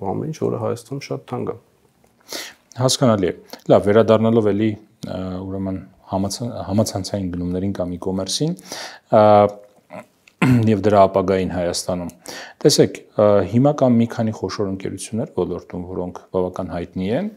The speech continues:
Speaker 2: ը, և կա ևս մեկ ընկերություն, որը, խոսքը Wildberries-ի մասին է, որի բիզնես մոդելը մի փոքր այլ է։ Ա, նախ դնա-,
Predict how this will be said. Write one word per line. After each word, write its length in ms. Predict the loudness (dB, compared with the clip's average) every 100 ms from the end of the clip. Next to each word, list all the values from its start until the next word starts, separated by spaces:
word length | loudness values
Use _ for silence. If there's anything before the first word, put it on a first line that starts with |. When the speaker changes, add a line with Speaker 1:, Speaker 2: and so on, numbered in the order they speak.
| -16 -20 -20 _
Speaker 2:
ը, 160 | 0 2 2 0
և 320 | 2 4 4 4
կա 180 | 6 6 6 -2 _
ևս 280 | 0 2 0
մեկ 220 | -4 -4
ընկերություն, 720 | -8 -6 -6 -6 -6 -4 -2 0
որը, 320 | 2 4 4 2 -4 -20 _ _ _
խոսքը 280 | -16 -2 0
Wildberries-ի 520 | 0 -2 -6 -6 -8
մասին 360 | -8 -10 -6
է, 100 | -6 -6 -12 -20 -8
որի 240 | 4 4 4
բիզնես 300 | 2 0 -2
մոդելը 300 | -2 -2 -2
մի 100 | -4
փոքր 320 | -4 -2 2
այլ 180 | 2 0
է։ 120 | -10 _ _ -20 -20 -20 -20 _
Ա, 160 | 2 4 6 4 -2 -10 -18 -18 _ 0
նախ 260 | 0 0 0
դնա-, 240 | 0